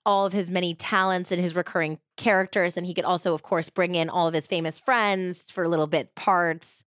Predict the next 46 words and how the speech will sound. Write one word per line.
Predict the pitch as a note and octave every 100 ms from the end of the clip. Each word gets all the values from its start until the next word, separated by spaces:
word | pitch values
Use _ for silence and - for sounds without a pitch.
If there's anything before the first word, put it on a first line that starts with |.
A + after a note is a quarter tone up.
| _ _
And | A#3+ A3+ G#3 G3+
to | G#3
that | A3+ C4 -
end, | G#3+ F#3+ F#3
he | - G#3+
started | B3+ C4
working | G#3 G#3 G3
with | G3
a | F#3+
couple | - C4+ C4
different | G#3+ - F#3 E3+ -
writers. | F3+ C#3+ C#3 F3
There's, | G#3 G3
like, | G#3
one | G3+ G#3+
group | A3+ B3+ -
that | F#3+
were, |
like, | F#3 E3+
kinda | G3 F3
like | E3
the | F3
A-Team, | E3+ - F#3 E3+
but | F3+
I | F#3+
think | A#3+
he | C#4
talked | C4 F#3 -
to | G3+
a, | D#3+ -
a | G3+
bunch | E3+ D#3+ B3+
of |
different | B3+ D#4+ D#4
writers, | D#4+ F4
which | D4+ D4+
you | D4+
do | F4+ C#4+ A3
'cause | G3+
you | G#3+
wanna | G#3
get | G3+
all | F#3 F3+
the |
creative | - E3+ E3
ideas. | D3 D3+ D#3 G#3 D#4